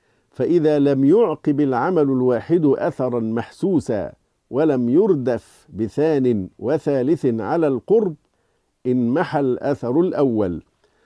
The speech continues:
وكان كالفقيه يريد أن يكون فقيه النفس، فإنه لا يصير فقيه النفس إلا بتكرار كثير، فلو بالغ ليلة في التكرار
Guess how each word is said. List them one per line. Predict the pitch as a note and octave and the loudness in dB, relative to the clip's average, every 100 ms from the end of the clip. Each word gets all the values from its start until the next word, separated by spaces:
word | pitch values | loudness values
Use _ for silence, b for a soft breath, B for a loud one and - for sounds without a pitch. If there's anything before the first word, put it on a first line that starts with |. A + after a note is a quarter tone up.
| _ - | _ -6
وكان | C3+ A#3+ B3 F#3+ | -2 0 2 0
كالفقيه | D#3+ C#3 - C#3+ D3 A2+ D#2+ - _ | 0 -2 -2 -4 0 0 -2 -12 _
يريد | G#2 C3+ F#3+ C#3 | -2 -2 0 -2
أن | C3 C#3 | -2 0
يكون | C3 B2 D#3+ D#3+ B2+ | 0 -2 -2 -2 -2
فقيه | B2+ A2 F3 C#3 A2+ | -4 -6 -2 -2 -2
النفس، | A#2 F3+ - - - _ _ _ _ _ | -4 -4 -6 -18 -20 _ _ _ _ _
فإنه | A#2 E3+ D#3+ C3 B2 | -4 -2 0 0 2
لا | C3+ G3 | 2 2
يصير | F3 - E3+ D#3+ | 0 0 0 2
فقيه | - C#3 - D#3 C3 | 0 -4 -2 -2 0
النفس | C3 C#3+ C#3 - - - - | -2 -4 -4 -10 -20 -18 -6
إلا | F3+ D#3+ C3+ C3 B2 | -4 -2 0 0 -2
بتكرار | A2+ E3 D3+ A#2 - B2 E3 C#3+ A#2+ A2 G2+ | -4 -4 -4 -6 -6 -4 -2 0 -2 -4 -6
كثير، | G#2+ F3 F3+ G2+ - _ _ _ _ _ _ | -8 -4 -2 -2 -6 _ _ _ _ _ _
فلو | _ F#3 A3+ F#3 D#3 | _ 0 2 2 2
بالغ | C#3 F3+ E3+ D3 C#3 C3 | 2 0 2 0 0 -2
ليلة | C3 B2+ B2 C#3 D#3 C3 A2+ | -2 -2 -2 -2 -2 -4 -2
في | D3+ | -4
التكرار | D3 - B2+ A#2+ C3 G#2+ | -4 -8 -8 -2 -2 -2